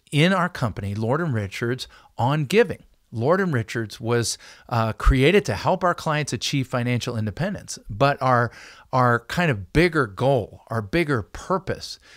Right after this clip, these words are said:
is that we wanna be a part of helping people all over the world,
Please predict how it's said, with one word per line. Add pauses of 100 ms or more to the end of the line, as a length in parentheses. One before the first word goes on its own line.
(200)
is
that
we
wanna
be
a
part
of
helping
people
all
over
the
world,